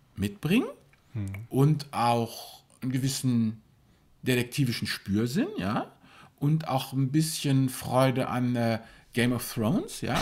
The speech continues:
Speaker 1: weil es geht ja, das ist ja nun dieses, weißt du, die, ähm, die Firmen sind ja nicht blöd, die wissen ja auch, welche Kr-, Kästchen sie wie ankreuzen müssen, ja, du musst dann halt auch eben so Sherlock Holmes Gespür entwickeln, wo das hingeht und darfst auch eine gewisse Person, äh,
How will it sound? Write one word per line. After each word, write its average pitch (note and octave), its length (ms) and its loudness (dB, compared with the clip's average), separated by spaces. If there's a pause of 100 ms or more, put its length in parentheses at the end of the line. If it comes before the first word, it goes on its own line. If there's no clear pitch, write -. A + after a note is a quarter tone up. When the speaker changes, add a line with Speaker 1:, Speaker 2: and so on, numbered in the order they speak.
Speaker 1:
weil D3+ 200 0
es B2+ 160 4
geht F3 160 0
ja, E3+ 140 2
das E3+ 160 0
ist C4+ 100 -2
ja F4 80 4
nun D4+ 160 2
dieses, D4 320 0
weißt C4+ 200 4
du, D#4+ 40 0
die, B3 200 2 (380)
ähm, E3 320 0
die F3 80 2
Firmen A3 220 2
sind A3+ 120 2
ja A3+ 60 0
nicht G#3+ 140 0
blöd, B3 180 0
die E3+ 80 2
wissen G3 200 -2
ja - 80 4
auch, F3 80 2
welche C#3 180 2
Kr-, - 220 -6
Kästchen D#3+ 520 0
sie C#3 120 0
wie G#3+ 100 2
ankreuzen A2 580 2
müssen, G2+ 300 2
ja, D#3 220 0
du A#3+ 100 0
musst B3 240 -2
dann G#3 100 2
halt G#3+ 140 2
auch G#3 100 -4
eben F#3+ 220 0
so F#3 320 -2
Sherlock F#3+ 380 0
Holmes A3 240 2
Gespür G#3 340 -2
entwickeln, G3+ 460 0 (320)
wo D3+ 80 0
das D#3+ 180 2
hingeht F4 380 2
und F#3+ 120 0
darfst G3+ 300 4
auch F3+ 80 -2
eine F#3 140 4
gewisse F#3 340 0
Person, F3+ 520 2 (260)
äh, D3 200 -2